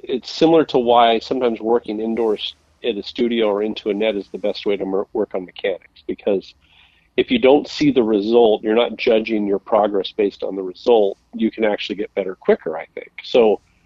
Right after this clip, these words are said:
when I've got a plate down, I'm working with a student on their, on their mechanics, or just telling, "I just want you to start this ball on line. That's all I care about." And we, I usually go three steps from the fringe, 'cause about a nine-footer, I like that length of stroke to work on. And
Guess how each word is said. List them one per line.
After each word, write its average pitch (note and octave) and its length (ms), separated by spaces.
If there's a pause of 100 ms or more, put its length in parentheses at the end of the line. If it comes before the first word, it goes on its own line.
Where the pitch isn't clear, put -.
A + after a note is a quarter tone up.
(340)
when A#2+ 200
I've A2+ 160
got B2 180
a G#2 40
plate D3 360
down, A2 240
I'm G#2 120
working A2 320
with G2+ 120
a G2 60
student G#2+ 360
on F#2+ 80
their, F#2+ 220 (200)
on G#2+ 140
their G2 120
mechanics, G#2 520
or A2 80
just D3 260
telling, C3 380 (100)
"I A#2 80
just B2 140
want A#2+ 200
you A2 60
to G#2 40
start G#2 240
this G#2 140
ball G2+ 240
on G2 140
line. G2+ 220
That's F2+ 160
all F2 120
I E2+ 40
care C#3+ 220
about." F#2 340 (600)
And B2+ 120
we, C#3+ 100
I B2+ 100
usually D3 320
go B2+ 160
three B2+ 240
steps A#2+ 340
from A#2 200
the G#2+ 60
fringe, G2+ 360
'cause G#2 120
about G#2+ 200
a G#2+ 40
nine-footer, G2+ 580
I G2+ 40
like G2+ 240
that G2 240
length G2 260
of F#2+ 120
stroke G2 360 (120)
to F#2 80
work F#2 260
on. F#2 240
And F2+ 120